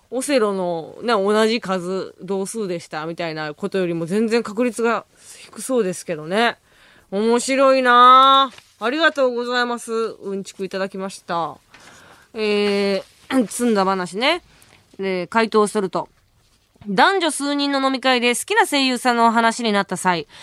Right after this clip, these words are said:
間違えて最近見たエーブイ女優、エーブイ女優の名前を出してしまった瞬間、僕は完全に積んでしまいました。周りは、「え、誰？」となり、そのうちの一人が検索。そうなったが最後。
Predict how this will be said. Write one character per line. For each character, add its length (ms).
間 140
違 320
え 40
て 200
最 260
近 220
見 80
た 120
エ 220
ー 60
ブ 160
イ 120
女 120
優、 120
エ 140
ー 40
ブ 120
イ 40
女 160
優 60
の 80
名 140
前 200
を 100
出 100
し 60
て 80
し 100
ま 80
っ 40
た 60
瞬 220
間、 200
僕 220
は 80
完 260
全 140
に 100
積 120
ん 80
で 60
し 120
ま 80
い 40
ま 100
し 60
た。 160
周 220
り 80
は、 220
「え、 100
誰？」 380
と 120
な 120
り、 220
そ 160
の 100
う 60
ち 80
の 100
一 140
人 80
が 80
検 260
索。 320
そ 260
う 40
な 80
っ 80
た 120
が 140
最 240
後。 220